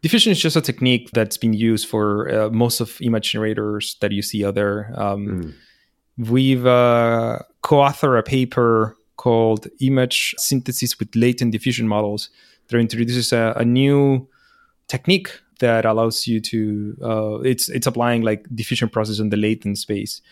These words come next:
Speaker 1: That was a paper co-authored by, uh, some researchers at the University of L M U Munich and, and our, and our
Speaker 2: Mm.
Speaker 1: research team at Runway. And that was kind of, like, one of the breakthroughs, I would say, more recently that has allowed this whole, like, wave of, uh,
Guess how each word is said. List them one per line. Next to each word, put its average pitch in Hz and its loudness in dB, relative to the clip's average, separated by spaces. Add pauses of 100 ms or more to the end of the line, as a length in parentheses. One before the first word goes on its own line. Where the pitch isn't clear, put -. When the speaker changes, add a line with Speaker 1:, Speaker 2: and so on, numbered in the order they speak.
(400)
Speaker 1:
That 117 2
was 113 2
a 117 -4
paper 117 0
co-authored 110 0
by, 104 0
uh, 104 -4
some 113 -2
researchers 113 0
at 104 -2
the 117 -2
University 107 -2
of 107 -4
L 110 0
M 107 -2
U 107 0
Munich 107 -2
and, 101 -8
and 104 -6
our, 101 -6 (440)
and 107 0
our 110 4
Speaker 2:
Mm. 110 2
Speaker 1:
research 117 -2
team 107 -4
at 98 -6
Runway. 107 0 (540)
And 151 4
that 220 6
was 262 0
kind 190 6
of, 156 2
like, 131 2
one 127 4
of 123 2
the 117 -2
breakthroughs, 110 0
I 120 2
would 117 -2
say, 120 0
more 113 2
recently 117 0
that 110 -2
has 104 -4
allowed 101 -2
this 98 -6
whole, 107 -2
like, 104 -4
wave 104 0
of, 101 -4 (960)
uh, 113 4